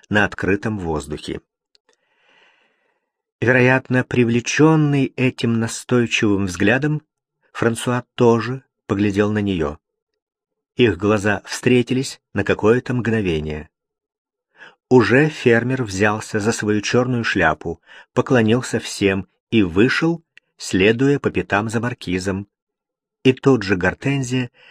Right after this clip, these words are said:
стряхнула с себя своего рода наваждение,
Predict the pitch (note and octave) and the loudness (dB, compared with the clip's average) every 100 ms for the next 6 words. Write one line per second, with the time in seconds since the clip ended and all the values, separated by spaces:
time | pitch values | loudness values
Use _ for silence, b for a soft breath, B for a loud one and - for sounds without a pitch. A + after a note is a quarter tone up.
0 | b b - D3+ - A2+ F#2 E2 E2 - | b b -2 -2 0 0 0 -4 -10 -10
1 | - E2+ A2 B2 - G#2 G2+ F#2 A2 F#2+ | -4 0 0 -2 -2 2 4 4 2 2
2 | F#2 F2 E2+ G2+ B2+ B2+ C3 | 0 -2 -2 0 0 0 -6